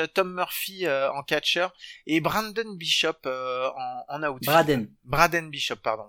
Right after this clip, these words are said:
Speaker 1: en outfield.
Speaker 2: Bah, la rotation, euh, qui va avec ça, euh, Guillaume, c'est Marco Gonzalez. Le mec a trois ans d'expérience, c'est un first round pick de deux mille treize. Euh,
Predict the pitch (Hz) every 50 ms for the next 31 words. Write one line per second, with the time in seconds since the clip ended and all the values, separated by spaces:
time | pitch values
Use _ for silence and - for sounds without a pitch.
0 | 110 117 123 127 123 120 - - - 107 101 107 107 _ _ _ _ _ _ _
1 | - 143 165 160 - - 175 175 180 180 185 208 202 214 196 202 - 262 262 240
2 | 202 170 156 - - - 160 170 190 175 170 160 - - 190 196 208 202 202 170
3 | 151 151 147 147 165 190 208 202 196 - 156 147 147 156 165 180 - - 220 202
4 | 185 185 180 170 165 151 131 117 - - - - 143 139 151 185 190 175 139 -
5 | - 170 160 170 160 160 151 - - - 151 156 180 175 - - 139 127 127 -
6 | - 170 156 - - - 165 165 160 151 - - 170 151 135 135 127 123 151 165
7 | 165 160 156 - - - 175 180 151 131 - - - - - - - - - -
8 | _ _ - 143 147